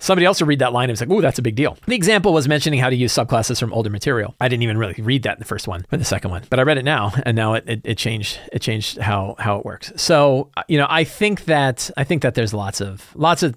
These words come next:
things to dig into in this, and I think we'll be talking about it more in the future. Today, we're gonna do a spotlight of the Tome of Beasts three by Kobold Press. I do need to make a disclaimer that I have a monster in Tome of Beasts three, and I love Kobold Press.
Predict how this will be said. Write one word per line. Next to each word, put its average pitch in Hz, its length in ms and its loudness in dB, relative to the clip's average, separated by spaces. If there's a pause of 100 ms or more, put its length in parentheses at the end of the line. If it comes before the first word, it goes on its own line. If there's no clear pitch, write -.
things 151 360 0
to 139 100 0
dig 123 240 0
into 117 300 -2
in 107 80 -10
this, 104 180 -8
and 123 140 -2
I 123 40 -2
think 123 180 -4
we'll 107 60 -2
be 107 100 -6
talking 101 320 -8
about 95 180 -10
it - 80 -12
more 95 180 -10
in - 60 -14
the - 80 -20
future. - 400 -18 (360)
Today, 180 460 6
we're 180 160 4
gonna 240 220 2
do 170 200 4
a 165 40 4
spotlight 113 800 0
of 127 160 2
the 123 100 2
Tome 294 400 4
of 247 180 2
Beasts 196 360 0
three 143 640 0
by 127 140 2
Kobold 175 500 2
Press. - 480 -4 (960)
I 180 260 4
do 156 340 2
need 262 200 2
to 220 80 0
make 220 200 4
a 196 40 0
disclaimer 196 460 2
that 175 160 0
I - 160 2
have 180 220 2
a 185 80 4
monster 156 560 2
in 131 180 2
Tome 139 220 2
of 120 100 2
Beasts 120 280 0
three, 104 300 -2
and 156 220 0
I 160 80 4
love 156 300 4
Kobold 135 360 2
Press. - 280 -4